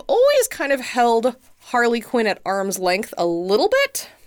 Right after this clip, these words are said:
because generally what she is there for is to check a male gaze tit-, titillation box. And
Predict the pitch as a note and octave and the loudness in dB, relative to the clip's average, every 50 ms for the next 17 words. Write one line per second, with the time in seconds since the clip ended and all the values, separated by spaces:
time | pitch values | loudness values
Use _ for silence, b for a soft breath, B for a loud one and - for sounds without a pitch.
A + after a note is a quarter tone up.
0 | B - C#4 A#3+ - - E4+ D#4+ C#4+ B3 A3 A3 B3 C4 E4+ F#4+ G#4+ A4+ A#4 G#4+ | B -8 -8 -8 -2 -2 0 0 0 -4 -6 -6 -4 -2 0 2 2 2 2 2
1 | F4+ D#4 C#4+ C4 B3+ A#3 G3+ G3 G#3+ G#3+ - - - - - C4+ D4 D#4+ D4+ B3+ | 2 2 0 0 -2 -4 -2 -4 -4 -4 -4 -6 -6 -6 -4 -4 -2 -2 -2 -4
2 | B3 G#3+ A#3 A#3+ C4 D4 C#4 - - - F#3 D3+ C#3 G#2+ B2+ D3+ F#3+ b b b | -2 -2 0 2 2 2 0 -2 -4 -2 -2 0 0 -2 -2 -4 -6 b b b
3 | b b b b b b b _ - G#3+ G#3 G#3 G#3 - - - - A#3 A3 G#3 | b b b b b b b _ 0 2 2 2 2 -2 -4 -4 -6 -6 -6 -6
4 | - - - - C#4+ B3 B3+ - - - - - _ G#3 G3+ G3 G3 G3 G3 G3+ | -4 -4 -2 -2 -2 -2 -2 -4 -10 -18 -20 -8 _ -2 -2 0 0 2 2 2
5 | G#3 G3+ G3 G3+ F#3 F#3 F3+ F3+ F3 - - - - - G#3+ G#3 - - - - | 2 2 0 0 0 0 0 0 -2 -4 -6 -8 -6 -4 -2 -2 -2 -4 -6 -6
6 | - G3 F3+ F3 E3+ E3+ E3+ - F3 E3 D#3+ D#3+ - C3 A#2+ A#2 - - - - | -4 -2 0 0 0 0 -2 -4 -6 -8 -8 -8 -8 -8 -8 -8 -10 -12 -8 -6
7 | - - - - B B B B B B B B B B B B _ G3+ G3+ G3+ | -6 -4 -6 -6 B B B B B B B B B B B B _ -4 -2 0
8 | G3+ G3+ G3+ G3+ G3+ G3+ G3+ | 0 0 0 0 -2 -4 -6